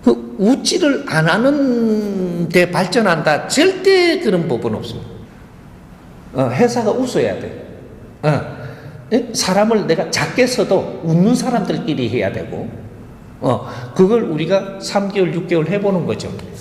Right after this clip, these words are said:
아, 도저히 우리가 손발 못 맞추겠다. 같이 웃으면서 안 되겠다. 그럼 빨리 놔줘야 돼. 어. 그래서 사람을 이렇게 쓸 때도, 어, 우리가 한 육 개월 같이 노력해보자.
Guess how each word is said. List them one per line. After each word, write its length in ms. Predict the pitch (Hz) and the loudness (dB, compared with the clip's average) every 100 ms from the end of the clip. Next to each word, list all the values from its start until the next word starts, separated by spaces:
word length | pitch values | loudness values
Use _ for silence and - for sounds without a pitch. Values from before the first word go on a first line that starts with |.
| - - - - - - - - | -16 -18 -20 -20 -20 -20 -12 -2
아, 200 | 123 123 | -2 0
도저히 300 | 127 131 180 | -2 0 0
우리가 180 | 160 147 | 0 0
손발 280 | 170 165 131 | -2 -4 -2
못 120 | 131 | 0
맞추겠다. 800 | 156 160 - - 113 - 95 104 | 0 -2 -4 -6 -4 -4 -6 -8
같이 360 | - 143 185 165 | -8 -2 0 0
웃으면서 460 | 254 254 165 - | -4 -2 -2 0
안 140 | 110 101 | -2 0
되겠다. 260 | 131 147 | -2 0
그럼 200 | 143 160 - | -2 -4 -4
빨리 200 | 254 202 | -2 0
놔줘야 480 | 196 214 151 123 - | 0 0 0 -2 -2
돼. 140 | - - - - - - - - - - - - - - - - - | -8 -10 -12 -16 -18 -18 -18 -18 -20 -20 -20 -20 -20 -16 -10 -8 -4
어. 340 | 113 85 - - - - - - | -4 -4 -8 -14 -14 -20 -8 2
그래서 280 | 202 202 | 4 4
사람을 680 | 165 - 196 214 202 190 180 | 0 2 2 2 2 0 0
이렇게 220 | 165 - | -2 0
쓸 220 | 147 - - | -2 0 -2
때도, 640 | - 165 180 220 - - - - - - | 0 0 2 -2 -4 -12 -14 -16 -18 -8
어, 300 | 127 127 127 147 | 0 0 0 -2
우리가 360 | 175 175 156 | 0 0 0
한 220 | - 160 - | -8 -8 -6
육 200 | 190 - | -6 -2
개월 400 | 196 139 95 - - - - - - - | 0 0 -2 -6 -12 -14 -18 -20 -20 -8
같이 320 | - - 143 | -8 -6 -2
노력해보자. 600 | 180 220 - 110 90 - | 0 0 -4 -10 -12 -14